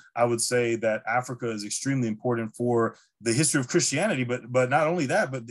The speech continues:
even just history, period. Because when we talk about African history, uh, and especially if we're talking, even apart from, uh, one's interest in Christianity,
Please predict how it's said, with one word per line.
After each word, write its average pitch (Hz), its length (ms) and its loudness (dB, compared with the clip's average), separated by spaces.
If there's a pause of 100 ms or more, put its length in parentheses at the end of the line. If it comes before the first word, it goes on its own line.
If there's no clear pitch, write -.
even 160 240 -2
just - 380 -4
history, 143 380 4
period. 156 360 0
Because 117 640 0
when 127 120 0
we 160 80 2
talk 175 240 2
about 143 260 4 (100)
African 143 580 -2
history, 98 640 -4 (280)
uh, 123 200 6
and 127 100 4
especially 127 760 2 (180)
if 127 160 0
we're 139 100 0
talking, 135 300 2
even 175 160 0
apart 151 320 0
from, 117 360 -4 (100)
uh, 123 60 -4 (100)
one's 131 400 4
interest 135 300 2
in 113 80 0
Christianity, 113 840 0